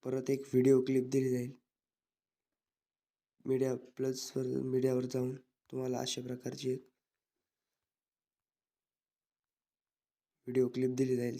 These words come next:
तिच्यावरती क्लिक करायचं आहे. ब्लेंडिंग आणि ऑपेसिटीवर जाऊन लाइटन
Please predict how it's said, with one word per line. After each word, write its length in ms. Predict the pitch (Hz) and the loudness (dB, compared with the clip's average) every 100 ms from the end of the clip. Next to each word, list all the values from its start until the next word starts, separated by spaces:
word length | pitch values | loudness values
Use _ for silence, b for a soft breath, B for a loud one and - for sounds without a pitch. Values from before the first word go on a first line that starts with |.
| - | -4
तिच्यावरती 360 | 127 127 123 | 0 0 0
क्लिक 280 | 127 131 127 | -4 -4 -4
करायचं 320 | 123 120 120 | -4 -4 -4
आहे. 100 | 123 - _ _ _ _ _ _ | -8 -10 _ _ _ _ _ _
ब्लेंडिंग 460 | 127 123 127 135 131 | -6 -6 -4 -4 -4
आणि 120 | 131 | -6
ऑपेसिटीवर 520 | 120 135 - 123 120 | -8 -8 -4 -2 0
जाऊन 300 | 120 123 127 | 0 0 0
लाइटन 420 | 123 120 120 131 | 0 0 0 -2